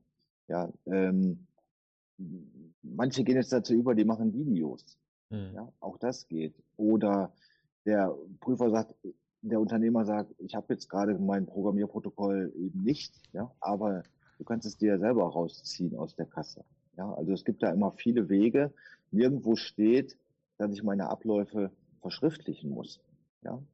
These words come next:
Speaker 1: also Hintergrund ist immer hier der hundertfünfundvierzig a o mit entsprechender Regelung auch im Handelsgesetzbuch. Ähm, Geschäftsvorfälle müssen sich in ihrer Entstehung und Abwicklung verfolgen lassen können.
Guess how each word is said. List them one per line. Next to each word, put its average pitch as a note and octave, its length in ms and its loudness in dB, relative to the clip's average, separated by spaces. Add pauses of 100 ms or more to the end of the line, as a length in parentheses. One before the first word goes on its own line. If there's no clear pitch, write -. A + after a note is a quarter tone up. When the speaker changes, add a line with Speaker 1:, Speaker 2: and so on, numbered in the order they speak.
(120)
Speaker 1:
also F2 200 -4
Hintergrund D3 440 2
ist A2 140 -2
immer B2+ 160 2
hier C3 140 4
der A#2 100 6
hundertfünfundvierzig A#2+ 840 -2
a E2+ 100 0
o A2+ 280 4
mit C#3 180 0
entsprechender G2+ 760 0
Regelung G2 460 2
auch F2 240 -4
im F2 140 -10
Handelsgesetzbuch. C3 880 -2 (600)
Ähm, F#2 480 0
Geschäftsvorfälle A2 680 0
müssen G2+ 280 0
sich F2+ 100 -6
in G2+ 80 0
ihrer F2 180 0
Entstehung F#2+ 460 -2
und - 80 -6
Abwicklung D#2+ 460 -8
verfolgen D#2 480 -8
lassen - 320 -16
können. - 200 -18